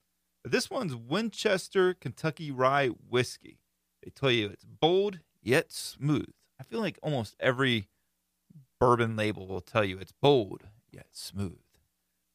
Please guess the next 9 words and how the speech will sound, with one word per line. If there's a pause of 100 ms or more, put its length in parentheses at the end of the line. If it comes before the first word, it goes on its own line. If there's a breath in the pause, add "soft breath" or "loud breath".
(420)
In
fact,
I
think
for
<laughs>
most
bourbon
drinkers,